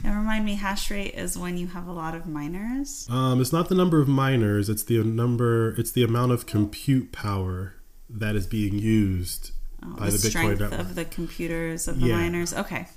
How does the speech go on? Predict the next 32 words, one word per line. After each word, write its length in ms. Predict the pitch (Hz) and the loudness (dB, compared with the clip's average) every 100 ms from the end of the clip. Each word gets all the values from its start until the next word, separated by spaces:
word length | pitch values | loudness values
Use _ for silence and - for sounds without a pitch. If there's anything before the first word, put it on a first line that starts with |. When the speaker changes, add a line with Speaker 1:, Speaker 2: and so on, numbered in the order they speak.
| - | -6
Speaker 2:
So 200 | 104 123 | 2 4
Speaker 1:
Okay. 60 | 123 | 6
Speaker 2:
a 20 | |
good 120 | 147 | 6
example 380 | 131 123 127 123 | 6 4 4 2
would 160 | 110 | 2
be, 160 | 104 107 | 4 2
like, 320 | 104 98 95 | 2 -2 0
Bitcoin's, 880 | 120 123 - 123 117 110 110 110 - - - - - - - - | -2 0 0 2 4 4 2 -2 -8 -14 -20 -18 -16 -16 -18 -8
um, 420 | 110 104 98 95 90 | -4 -2 -2 -2 -4
hash 400 | - 127 127 - | 0 2 2 0
power. 480 | 104 98 90 98 - - - - - | -2 0 -2 -6 -10 -20 -20 -8 0
I 60 | |
just 180 | 113 - | 2 2
read 180 | 117 104 | 2 0
this 200 | 104 - | -2 -4
before 320 | - - 107 | -8 -2 0
we 80 | 104 | 0
started 260 | - 101 | 0 -2
recording. 540 | 92 92 113 98 85 90 - - - - - - 101 | -2 -2 0 0 -2 -8 -12 -20 -20 -20 -20 -14 -6
Um, 280 | 101 98 95 | -2 0 2
Bitcoin's 680 | 135 - 139 123 117 110 | 2 4 4 6 4 0
hash 480 | - - 120 123 - | -8 -4 0 0 -2
power 560 | - 104 98 95 101 - - | -4 -2 0 0 -2 -8 -4
is, 300 | 110 104 95 - - - - - | 0 0 -2 -10 -20 -20 -16 -8
like, 200 | 101 - | -8 -8
three 320 | - 123 127 | -6 2 2
times 420 | - 117 113 107 | 2 0 0 0
the 60 | 104 | 0
equivalent 560 | 98 117 104 101 95 - | 0 0 2 2 -2 -2
of, 120 | 95 | -2
like, 200 | 95 | -2